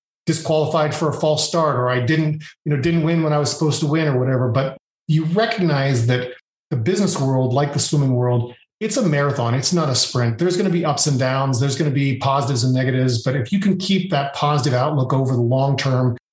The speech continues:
things will work out. And I think just kind of putting in the time day after day, doing the work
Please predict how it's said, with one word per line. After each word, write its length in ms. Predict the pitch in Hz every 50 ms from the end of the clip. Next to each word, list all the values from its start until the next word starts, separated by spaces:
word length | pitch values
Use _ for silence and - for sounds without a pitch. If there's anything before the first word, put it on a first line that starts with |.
| _ _ _ -
things 260 | - 170 170 170 131
will 180 | 147 131 127 131
work 200 | 131 131 - 147
out. 240 | 135 131 127 120
And 100 | 120 123
I 80 | 123 117
think 340 | - 185 170 175 - - - - - -
just 220 | 165 147 - -
kind 140 | 165 175 156
of 140 | 143 - -
putting 260 | - 196 214 208 208
in 100 | 190 175
the 80 | 156
time 540 | - - 151 156 151 151 151 147 147 127 117
day 300 | 110 143 143 160 160 156
after 240 | 151 147 151 - 139
day, 520 | 117 139 135 135 135 135 131 127 131 - - - _ - 120
doing 280 | 110 160 175 190 196 196
the 80 | 180
work 460 | 160 135 139 143 143 147 143 - -